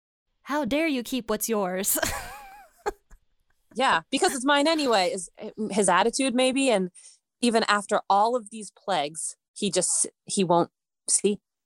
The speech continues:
Speaker 1: Yeah. Yeah, he won't see. He is, he's, he's spiritually blind.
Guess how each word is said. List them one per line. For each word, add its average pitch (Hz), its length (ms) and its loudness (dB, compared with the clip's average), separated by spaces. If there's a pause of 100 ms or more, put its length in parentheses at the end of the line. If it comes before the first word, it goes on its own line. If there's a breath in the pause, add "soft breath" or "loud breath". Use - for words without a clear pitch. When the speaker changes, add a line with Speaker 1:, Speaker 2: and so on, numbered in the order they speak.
(400)
Speaker 1:
Yeah. 214 240 -4 (460)
Yeah, 233 100 -8
he 220 120 -6
won't 220 180 -8
see. 226 280 -8 (200)
He 349 240 0
is, 233 220 -2
he's, 302 280 -2 (220)
he's 294 180 -2
spiritually 175 440 -6
blind. 170 420 -10